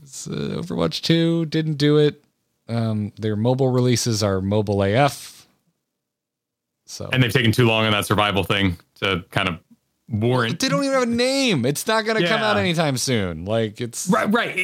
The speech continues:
Speaker 2: It, th-, what, what I wanted to hear from them with that unannounced survival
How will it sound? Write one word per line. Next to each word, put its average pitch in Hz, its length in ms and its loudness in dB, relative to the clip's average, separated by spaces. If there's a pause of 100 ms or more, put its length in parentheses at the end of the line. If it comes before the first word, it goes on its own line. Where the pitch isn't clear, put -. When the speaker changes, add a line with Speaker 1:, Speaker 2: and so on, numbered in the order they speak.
(140)
Speaker 2:
It, 165 100 2
th-, 175 140 -2
what, 165 260 2
what 170 160 2
I 156 100 2
wanted 185 320 2
to 160 60 0
hear 139 180 2
from 131 160 2
them 127 360 2
with 123 180 2
that 120 340 -2 (180)
unannounced 131 520 0
survival 117 760 2